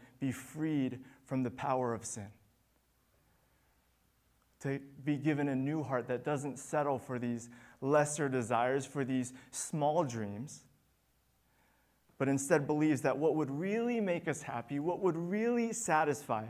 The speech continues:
us, what would really make our lives good is Jesus.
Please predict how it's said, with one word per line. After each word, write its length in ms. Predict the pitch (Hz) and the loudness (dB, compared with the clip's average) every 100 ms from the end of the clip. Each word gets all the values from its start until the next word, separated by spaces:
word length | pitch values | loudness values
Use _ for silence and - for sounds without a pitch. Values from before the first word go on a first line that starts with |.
| 113 | -10
us, 220 | - - _ _ _ _ _ _ _ _ | -16 -20 _ _ _ _ _ _ _ _
what 140 | 143 | -2
would 120 | 165 | 0
really 320 | 147 175 185 185 | 4 4 4 2
make 320 | 143 135 139 | 0 0 0
our 200 | 131 117 | 0 0
lives 380 | 110 123 135 - | 0 -2 -4 -8
good 260 | 110 113 113 _ _ _ _ _ _ _ _ _ _ _ _ _ _ _ _ _ | -10 -10 -16 _ _ _ _ _ _ _ _ _ _ _ _ _ _ _ _ _
is 160 | 123 113 | -12 -10
Jesus. 540 | - 151 120 - - | -4 -2 -4 -10 -20